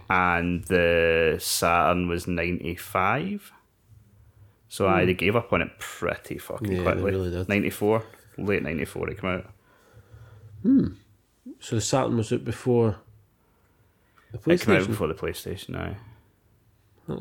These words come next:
Speaker 2: didn't, I didn't remember that, actually.
Speaker 1: It's the
Speaker 2: That's
Speaker 1: thing, see,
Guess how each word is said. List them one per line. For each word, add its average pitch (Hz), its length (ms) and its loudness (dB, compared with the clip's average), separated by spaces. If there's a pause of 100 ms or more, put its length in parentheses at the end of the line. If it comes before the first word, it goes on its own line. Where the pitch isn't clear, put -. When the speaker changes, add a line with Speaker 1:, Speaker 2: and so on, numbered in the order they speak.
(160)
Speaker 2:
didn't, 143 280 -8 (380)
I - 40 -6
didn't 117 200 -4
remember 95 340 -2
that, 143 260 0
actually. 135 260 -8 (960)
Speaker 1:
It's - 120 -4
the 113 60 4
Speaker 2:
That's - 80 -2
Speaker 1:
thing, 90 160 2
see, 98 60 0